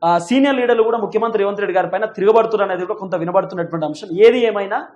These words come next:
పంచాయతీలు నడుస్తున్నాయి. ఆ, టెక్నికల్గా లోపట లోపట, ఆ, కొన్ని పంచాయతీలు ఉంటాయి కదా, కొన్ని ఏమంటారు, రేవంత్ అంటే ఇష్టం లేదని, లేకపోతే ఇంకోటి ఇంకోటి మాట్లాడుతూ ఉంటారు కదా, "రేవంత్ రెడ్డి పర్ఫార్మెన్స్ నచ్చట్లేదు,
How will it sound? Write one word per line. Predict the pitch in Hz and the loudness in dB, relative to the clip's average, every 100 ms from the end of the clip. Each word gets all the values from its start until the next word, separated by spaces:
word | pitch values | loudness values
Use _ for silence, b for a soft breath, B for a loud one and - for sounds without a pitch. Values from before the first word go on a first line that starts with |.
| _ _ _ _ _ - | _ _ _ _ _ -4
పంచాయతీలు | 190 247 254 240 | 2 6 6 4
నడుస్తున్నాయి. | 196 196 180 196 - _ _ _ _ - | 0 -4 -8 -8 -10 _ _ _ _ -6
ఆ, | 160 156 | 0 0
టెక్నికల్గా | 156 214 226 254 254 247 208 | 2 0 2 4 6 8 8
లోపట | 202 214 214 | 8 4 4
లోపట, | 233 220 208 170 131 - _ - | 4 6 4 4 2 -8 _ -2
ఆ, | 160 | -2
కొన్ని | 160 185 170 | 0 -4 -4
పంచాయతీలు | 175 208 220 190 | -2 0 -2 -2
ఉంటాయి | 175 190 | -4 -4
కదా, | 156 117 - _ | -4 -6 -14 _
కొన్ని | 170 175 170 156 147 139 | -8 -4 -2 -2 -4 -6
ఏమంటారు, | 180 196 190 185 | -4 -4 -2 -2
రేవంత్ | 175 185 180 | -2 -4 -2
అంటే | 170 165 | -2 -4
ఇష్టం | 165 175 | -4 -4
లేదని, | 170 170 170 | -2 -2 -2
లేకపోతే | 170 165 160 | -4 -4 -6
ఇంకోటి | 165 170 165 | -4 -4 -4
ఇంకోటి | 165 165 | -6 -6
మాట్లాడుతూ | 147 147 170 170 | -8 -8 -8 -8
ఉంటారు | 143 156 | -8 -8
కదా, | 147 175 | -6 -6
"రేవంత్ | 160 165 160 | -4 -6 -6
రెడ్డి | 165 160 | -8 -8
పర్ఫార్మెన్స్ | 151 165 160 156 | -8 -8 -8 -10
నచ్చట్లేదు, | 143 165 165 156 156 | -8 -8 -8 -8 -8